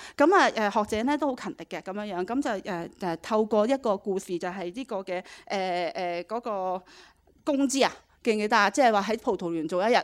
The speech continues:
有幾多錢嗰度啊？下，咁樣樣。咁啊，一日呢，就一，一蚊嘅啫，咁樣樣，一蚊下，咁樣樣。咁但係呢，我哋想俾你知道多，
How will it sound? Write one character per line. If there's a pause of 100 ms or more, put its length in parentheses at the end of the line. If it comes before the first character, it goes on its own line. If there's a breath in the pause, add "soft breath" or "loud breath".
(240)
有
幾
多
錢
嗰
度
啊？
下，
咁
樣
樣。
咁
啊，
一
日
呢， (220 loud breath)
就
一，
一
蚊
嘅
啫， (200)
咁
樣
樣，
一
蚊
下，
咁
樣
樣。
咁
但
係
呢，
我
哋
想
俾
你
知
道
多，